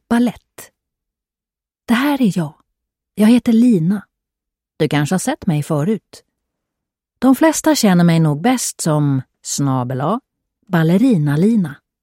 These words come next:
Mitt konto innehåller nästan bara ballett. Jag har dansat ballett sedan jag var fem år. Jag har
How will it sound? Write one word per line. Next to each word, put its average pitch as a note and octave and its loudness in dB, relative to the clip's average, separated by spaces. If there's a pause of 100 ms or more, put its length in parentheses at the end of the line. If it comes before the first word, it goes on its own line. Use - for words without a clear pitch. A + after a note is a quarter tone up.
(580)
Mitt C4 0
konto D4 0
innehåller D#3 2
nästan A#3 2
bara G3 -2
ballett. - -10 (680)
Jag B3+ 0
har C#4 2
dansat C4+ 2
ballett E3 -2
sedan F3+ -2
jag D3 -2
var C#3 -4
fem G#3 -2
år. F3 -8 (800)
Jag D4 2
har D#3+ -4